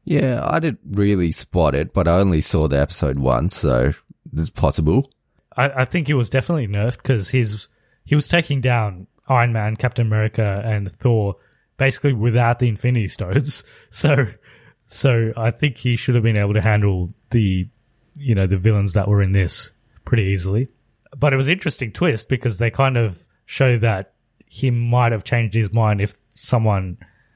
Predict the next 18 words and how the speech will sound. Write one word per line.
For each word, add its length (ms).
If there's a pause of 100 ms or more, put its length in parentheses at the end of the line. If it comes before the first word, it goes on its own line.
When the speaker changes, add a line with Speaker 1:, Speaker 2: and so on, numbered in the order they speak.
(400)
Speaker 2:
was 260
there 120
to 80
convince 420
him, 200
like, 180
someone 300
convinced 500
him 140
strongly 420
enough, 380 (260)
which 240
T'Challa 560
did 220
in 100
this 120
Speaker 1:
Yeah. 200
Speaker 2:
universe. 420